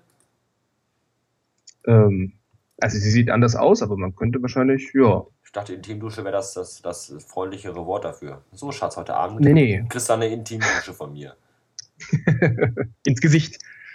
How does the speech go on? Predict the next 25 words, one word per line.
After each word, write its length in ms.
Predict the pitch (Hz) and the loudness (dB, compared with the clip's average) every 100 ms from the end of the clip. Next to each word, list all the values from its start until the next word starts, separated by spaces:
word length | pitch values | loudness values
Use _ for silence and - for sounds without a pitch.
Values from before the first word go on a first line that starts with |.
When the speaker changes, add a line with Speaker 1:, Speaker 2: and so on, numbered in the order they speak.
| - - - _ _ _ _ _ _ - | -20 -20 -20 _ _ _ _ _ _ -16
Speaker 2:
In 100 | 85 | -14
die 100 | 82 | -6
Haare, 240 | 87 104 | -4 -4
ins 160 | - - | -6 -16
Gesicht 340 | 80 95 - | -18 -18 -20
und 140 | - - | -18 -12
auch 160 | 76 | -10
in 100 | 78 | -10
die 160 | 76 78 - | -14 -16 -16
Hosentaschen. 480 | 73 - - - _ _ _ _ _ _ _ _ _ | -18 -18 -20 -20 _ _ _ _ _ _ _ _ _
Speaker 1:
Ja. 260 | - 107 120 - _ _ _ _ _ _ _ _ _ _ - | -6 -6 -6 -14 _ _ _ _ _ _ _ _ _ _ -14
Speaker 2:
Pussy 320 | 165 - 143 | -12 -10 -6
Speaker 1:
Fisch 220 | 107 87 | -4 -4
Speaker 2:
galore. 140 | 82 - | -4 -8
Speaker 1:
anstellen. 400 | - 101 92 98 _ _ _ _ _ _ _ - _ - - | -8 -10 -12 -14 _ _ _ _ _ _ _ -20 _ -20 -8
Was? 260 | 117 - - | -8 -8 -10
Speaker 2:
Wir 80 | 117 | -2
sollten 220 | 113 131 | 0 0
uns 100 | 123 | -6
von 80 | 120 | -8
diesem 160 | 110 107 | -8 -8
Thema 180 | 120 | -6
ein 40 | 101 | -6
bisschen 180 | 104 101 | -6 -12
distanzieren. 600 | 92 95 85 85 73 | -10 -10 -10 -12 -14